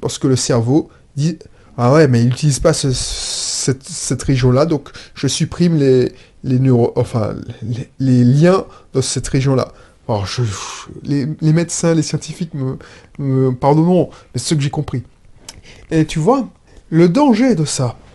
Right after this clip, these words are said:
le danger de dire, « Bon, ben je recrute, vu qu'on n'est pas câblé pareil, je recrute que des gens qui f-, fonctionnent comme moi,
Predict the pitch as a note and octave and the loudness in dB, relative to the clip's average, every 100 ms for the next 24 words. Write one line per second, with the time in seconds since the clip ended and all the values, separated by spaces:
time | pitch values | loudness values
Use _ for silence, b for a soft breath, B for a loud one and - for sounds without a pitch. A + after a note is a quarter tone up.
0 | b b - D3 F#3 A#3+ A#3 G#3 E3+ E3+ | b b -4 0 4 4 4 2 2 2
1 | F3+ G3+ - - C#3 D#3+ G3 - A#3+ B3 | 4 4 2 0 2 4 4 4 0 0
2 | - - - - D#3+ A3 F#3 F3 C#3 C3+ | -12 -20 -18 -2 0 2 0 0 -4 -2
3 | C3 A#2+ G#2 C3 B B - D3+ C#3+ - | -2 0 -2 -4 B B -4 0 0 2
4 | A3 A3 - E3+ D#3+ D3+ A3+ - D#3 - | 0 0 -4 -2 0 0 -2 -4 -16 -18
5 | - - - - G#3 - - G#3 G3 G3+ | -20 -20 -6 -4 -4 -6 0 0 2 0
6 | F#3 F#3 | 0 -2